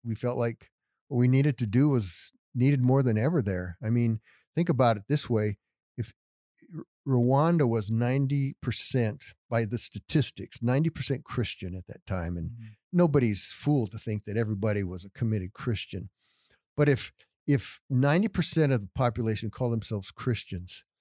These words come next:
Speaker 1: and a million Rwandans were killed by Rwandans,
Speaker 2: Mm.
Speaker 1: who was killing who?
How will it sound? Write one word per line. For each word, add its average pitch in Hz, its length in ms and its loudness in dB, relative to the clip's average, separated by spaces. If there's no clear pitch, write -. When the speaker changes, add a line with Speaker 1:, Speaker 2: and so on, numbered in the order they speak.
Speaker 1:
and 127 120 2
a 117 60 4
million 151 640 4
Rwandans 120 640 4
were 107 160 -6
killed 120 460 0
by 131 220 2
Rwandans, 110 800 0
Speaker 2:
Mm. 113 40 -16
Speaker 1:
who 170 140 2
was 151 160 2
killing 120 320 0
who? 107 360 -2